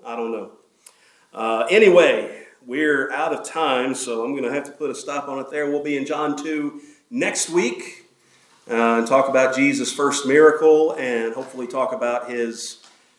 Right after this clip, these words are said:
uh, cleansing of the temple in the latter part of John two. Should be an interesting study. I'm looking forward to it. But thank you for your time and attention this evening. Thank you for your comments, your questions.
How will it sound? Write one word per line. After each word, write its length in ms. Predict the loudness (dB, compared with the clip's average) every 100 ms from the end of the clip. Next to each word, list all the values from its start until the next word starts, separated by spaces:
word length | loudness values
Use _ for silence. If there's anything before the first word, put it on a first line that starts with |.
| _ -6
uh, 180 | -6
cleansing 520 | -4 2 4 4 2 2
of 160 | -2
the 60 | -6
temple 500 | -2 0 0 -6 -8 -14 -18 -18
in 80 | -6
the 40 |
latter 220 | -2 -2
part 280 | 0 -2 -2
of 60 | -4
John 300 | -4 -4 -4
two. 300 | -8 -8 -12 -20 _ _ _ _
Should 200 | -18 -8
be 60 | -2
an 80 | -2
interesting 460 | -2 -6 -10 -10
study. 280 | -6 -4 -2
I'm 100 | -2
looking 220 | -6 -10
forward 280 | -10 -10 -10
to 120 | -12
it. 40 | -14
But 100 | 0
thank 240 | 2 2
you 60 | -2
for 140 | -4
your 120 | -6
time 280 | -4 -2 0
and 80 | 0
attention 400 | -2 -4 -2 -4
this 160 | -6 -6
evening. 240 | -6 -6
Thank 320 | -4 -4 -4
you 280 | -6 -8 -10 -20 -20 _ _
for 460 | -6 0 0 0
your 160 | -6 -12
comments, 600 | -4 0 2 0 -2 -8
your 100 | -12
questions. 800 | -6 -6 -4 -4 -4 -6 -10 -16